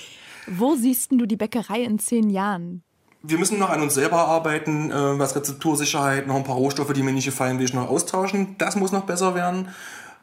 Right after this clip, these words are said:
Speaker 2: Ansonsten wollen wir eigentlich die Mitarbeiter, die wir haben, halten, die wollen wir mitnehmen, wollen uns selber mit uns verbessern. Ansonsten soll meine Bäckerei oder die Bäckerei meiner Eltern, ähm, oder, ja, das, was wir haben, soll eigentlich das bleiben, was es ist. Es soll ein Handwerksbetrieb bleiben. Es soll kein, äh,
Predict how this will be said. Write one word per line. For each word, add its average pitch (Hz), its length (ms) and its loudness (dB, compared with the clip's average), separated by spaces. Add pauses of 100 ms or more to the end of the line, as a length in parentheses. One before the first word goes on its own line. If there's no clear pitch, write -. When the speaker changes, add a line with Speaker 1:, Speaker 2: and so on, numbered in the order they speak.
Speaker 2:
Ansonsten 139 540 0
wollen 139 200 2
wir 160 80 2
eigentlich 151 400 -2 (640)
die 143 80 2
Mitarbeiter, 160 380 4
die 139 100 -2
wir 131 100 0
haben, 170 600 0
halten, 190 580 2
die 151 100 -4
wollen 139 140 4
wir 131 80 2
mitnehmen, 190 540 0 (320)
wollen 139 260 2
uns 139 160 -4
selber 143 320 2
mit 151 180 0
uns 180 200 0
verbessern. 175 580 -2 (400)
Ansonsten 127 360 0
soll 135 300 2
meine 156 220 0
Bäckerei 147 400 0
oder 131 100 4
die 120 60 2
Bäckerei 117 300 -2
meiner 117 260 -2
Eltern, 143 440 -2
ähm, 127 460 0
oder, 104 200 -10 (180)
ja, 120 260 -6 (400)
das, 139 160 0
was 131 220 0
wir 127 160 2
haben, 131 220 0
soll 131 120 2
eigentlich 135 200 -4
das 135 160 -2
bleiben, 139 180 0
was 127 100 0
es 127 120 -2
ist. 139 120 -2
Es 117 120 -2
soll 123 100 2
ein 123 120 0
Handwerksbetrieb 143 760 -4
bleiben. 113 320 -2
Es 117 100 0
soll 123 160 0
kein, 131 460 -2
äh, 117 380 0